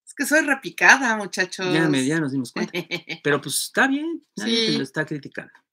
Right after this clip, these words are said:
Speaker 1: Porque además es el único poema que encontré en español de Pavich. En varios sitios web, pero el único. Se llama Sueño que devora.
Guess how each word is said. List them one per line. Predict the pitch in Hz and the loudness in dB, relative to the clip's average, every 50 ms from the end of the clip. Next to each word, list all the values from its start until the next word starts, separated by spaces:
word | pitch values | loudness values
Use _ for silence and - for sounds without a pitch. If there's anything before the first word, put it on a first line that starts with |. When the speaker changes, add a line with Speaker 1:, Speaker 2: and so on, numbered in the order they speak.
| _ _ _ | _ _ _
Speaker 1:
Porque | - 196 - 240 | -8 -2 0 2
además | 247 254 294 294 302 | 2 2 2 2 0
es | 330 - 311 | 0 0 0
el | 294 - - _ | 0 0 -2 _
único | - 339 339 349 339 349 359 359 - 330 - | 0 2 4 4 4 4 2 2 0 -4 -2
poema | - 247 240 240 240 240 247 247 | 0 2 4 4 4 4 0 -2
que | - 247 | -4 -6
encontré | 220 202 - 208 196 190 180 - 208 208 214 214 - - | -8 -6 -6 -8 -8 -6 -6 -6 -6 -4 -4 -6 -6 -6
en | 202 196 190 | -8 -6 -6
español | 180 175 - - 180 170 180 185 185 190 208 214 - _ | -8 -8 -8 -6 -4 -4 -2 -4 -4 -4 -6 -8 -12 _
de | 170 170 165 160 156 151 147 147 151 156 151 160 - _ _ | -10 -8 -8 -8 -8 -8 -12 -12 -12 -12 -12 -14 -14 _ _
Pavich. | - 165 165 160 156 147 - - | 0 0 2 0 -2 -6 -10 -10
En | 175 160 | -6 -2
varios | 165 185 190 202 202 196 | 0 0 0 0 -2 -4
sitios | - 196 185 - 185 180 170 - - | -6 -8 -8 -4 -4 -4 -4 -4 -6
web, | 185 208 240 294 339 339 _ _ _ _ _ _ _ _ - - - _ _ _ _ _ _ | -2 0 0 0 -2 -4 _ _ _ _ _ _ _ _ -20 -20 -20 _ _ _ _ _ _
pero | - 180 175 170 170 | -4 -2 0 0 0
el | 175 185 | 2 2
único. | 202 220 226 226 208 185 - - 170 160 - _ _ _ _ _ _ | 4 4 4 4 2 0 -4 -8 -12 -14 -16 _ _ _ _ _ _
Se | - 180 - 190 185 | -16 -12 -8 -6 -2
llama | 185 202 214 226 240 226 | 0 0 0 0 -2 -4
Sueño | - - - 262 247 254 254 254 247 | -2 -2 0 0 0 0 0 -2 -4
que | - 214 | -4 -4
devora. | 175 180 165 165 165 160 156 160 | -2 -2 -2 -2 -4 -6 -8 -10